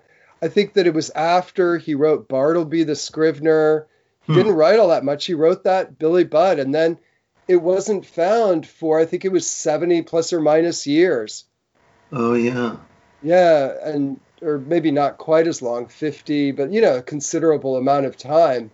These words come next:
Speaker 2: Yeah, I think in the twentieth century,
Speaker 1: Yeah.
Speaker 2: maybe. Early
Speaker 1: Yeah, it's
Speaker 2: twentieth
Speaker 1: kind of a
Speaker 2: century.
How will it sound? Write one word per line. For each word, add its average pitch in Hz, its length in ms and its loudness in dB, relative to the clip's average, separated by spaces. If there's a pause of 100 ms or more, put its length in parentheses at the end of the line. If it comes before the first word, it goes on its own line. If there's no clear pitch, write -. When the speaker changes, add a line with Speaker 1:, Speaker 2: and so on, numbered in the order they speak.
Speaker 2:
Yeah, 170 200 2
I - 20 2
think 214 240 0
in 220 80 4
the 185 80 2
twentieth 156 440 0
century, 196 440 -4
Speaker 1:
Yeah. - 60 0
Speaker 2:
maybe. 127 420 -10 (280)
Early 165 260 8
Speaker 1:
Yeah, 156 80 6
it's - 80 -6
Speaker 2:
twentieth 143 340 0
Speaker 1:
kind 254 160 2
of - 80 -4
a 240 40 2
Speaker 2:
century. 123 280 -2